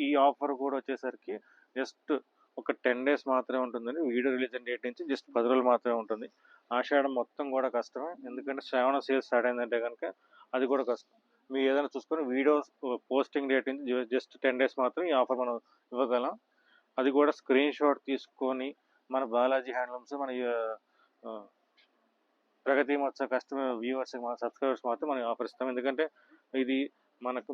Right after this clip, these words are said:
మన ఫాలో అయ్యే వాళ్ళ కోసం, మన అభిమానం కో-, మన అభిమానుల కోసం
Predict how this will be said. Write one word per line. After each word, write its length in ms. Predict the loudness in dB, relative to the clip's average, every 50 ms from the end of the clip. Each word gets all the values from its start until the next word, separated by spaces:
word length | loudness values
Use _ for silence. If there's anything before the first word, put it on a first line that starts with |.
| -6 -4
మన 240 | -4 -2 -2 -4 -4 0 4
ఫాలో 280 | 6 6 8 8 6 6 4
అయ్యే 140 | 4 2 0 -2
వాళ్ళ 140 | -6 -6 -8 -8 -6
కోసం, 220 | -6 -6 -6 -8 -8 -6 -2
మన 80 | -2 -2 -2
అభిమానం 320 | -2 -2 -4 -4 -4 -4 -4 -4
కో-, 160 | -4 -4 -4 -6 -4
మన 60 | 0 0 0
అభిమానుల 300 | 0 2 2 2 6 8 6 6
కోసం 120 | 6 4